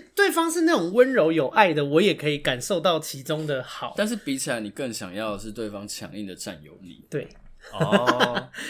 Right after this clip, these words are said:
Speaker 2: 对啊，所以我觉得每一个
Speaker 1: 就还是有一些偏好。
Speaker 2: 我觉得每个处女座 care 的那个点都不一样，可是那个点可能你是，要么你就是问对方，要么就是自己找出来。
Speaker 1: 我 care 的，我好像，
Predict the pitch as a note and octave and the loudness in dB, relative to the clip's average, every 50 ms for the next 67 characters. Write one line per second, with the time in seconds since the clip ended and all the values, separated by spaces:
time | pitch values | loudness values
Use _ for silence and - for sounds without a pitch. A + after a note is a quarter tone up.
0 | - - - - A#3+ A#3 G#3 G#3+ A#3 A#3+ G#3 D#3+ D3+ - D#3 D#3+ E3 F3 F3 C#3+ | -14 -6 0 4 6 6 6 8 6 6 6 4 2 2 2 2 2 2 2 4
1 | - E4+ C4 G#3 F3 E3+ B3 A3 D#3 C3 D#3 D3+ F3 E3 - - D#3+ D3 D3 D3 | 4 6 6 6 4 2 2 0 0 0 -2 -2 -4 -6 -4 -4 -4 -4 -6 -4
2 | C#3+ D#3+ E3+ E3 A#3 C4 C4+ G#3 D3+ C3+ C3 C#3 - - F#3 D3 B2 A2 C3+ D3 | 0 0 2 4 4 2 2 2 0 0 -2 -2 -4 -4 -4 -4 -6 -6 -6 -8
3 | C#3 B2+ - - D#3+ B2 A2 G2 F#2 F#2 F#2 G2 G#2+ A2 G#2 G2 F2+ E2+ D#2+ - | -8 -8 -8 -6 -6 -6 -6 -6 -8 -10 -10 -10 -10 -8 -8 -8 -8 -10 -14 -18
4 | _ _ A2 F#2+ D#2 E2 F#2 G2 F#2+ G2+ F#2+ F2 E2 F2+ F2+ E2 F2 - G#2 G2 | _ _ -10 -10 -8 -10 -10 -10 -10 -10 -10 -10 -10 -10 -12 -12 -14 -16 -14 -12
5 | B2+ C#3+ C#3 D3+ C#3+ C3 G#2 - G2+ F2 E2 - G2 E2+ D#2+ E2 D#2+ D#2+ - A2 | -12 -10 -8 -6 -6 -6 -8 -8 -10 -12 -12 -12 -14 -14 -14 -14 -16 -16 -14 -14
6 | G#2 G2 - _ _ _ _ _ _ _ _ _ - F3 D#3 C3 A2 F#2 F#2 G2+ | -16 -16 -18 _ _ _ _ _ _ _ _ _ 0 2 2 2 0 -4 -8 -10
7 | G#2+ A2 A2 G#2+ G#2 F#2+ F#2 F2+ F#2+ F2 E2+ D#2+ F2+ F2 F2 G2+ G2+ F#2 E2 D#2+ | -10 -10 -8 -8 -8 -8 -8 -10 -10 -10 -12 -12 -14 -12 -10 -10 -10 -10 -12 -14
8 | - E2+ E2+ F2+ F2+ - - F#2 E2+ D#2+ - E2 - - - - - - - D#2+ | -16 -16 -18 -18 -18 -16 -18 -18 -16 -14 -14 -14 -14 -16 -16 -16 -16 -16 -16 -16
9 | D#2 E2+ D2+ D2+ G#2 - _ A#3+ A3 - - F#4+ D#4 A3+ G3 D#3 F3 - - - | -16 -18 -18 -18 -20 -6 _ -4 -2 0 0 2 2 2 2 0 -4 -8 -2 -2
10 | B3 A#3 A#3+ A#3 G#3 C4 E4+ E4+ E4+ | 0 2 4 4 4 6 4 4 2